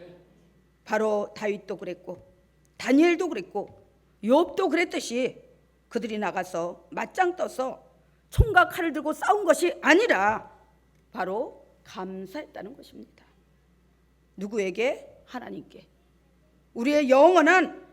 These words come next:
백그라운드가 되시는 그 하나님께 그들은 감사 기도를 드리면서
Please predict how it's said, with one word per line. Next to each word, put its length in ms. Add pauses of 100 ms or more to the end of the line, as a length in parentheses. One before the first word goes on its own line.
(120)
백그라운드가 640
되시는 600
그 120
하나님께 800
그들은 420 (220)
감사 460
기도를 320
드리면서 720